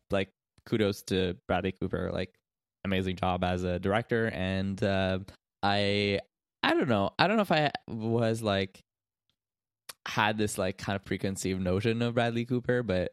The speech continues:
it's, it seems like that was unexpected, unexpected for me that he would do that good of a job. Uh,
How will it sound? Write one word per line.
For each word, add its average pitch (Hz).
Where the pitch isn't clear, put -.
it's, 95
it 101
seems 95
like 87
that 95
was 101
unexpected, 90
unexpected 101
for 131
me 139
that 104
he 110
would 104
do 101
that 98
good 104
of 98
a 98
job. 101
Uh, 95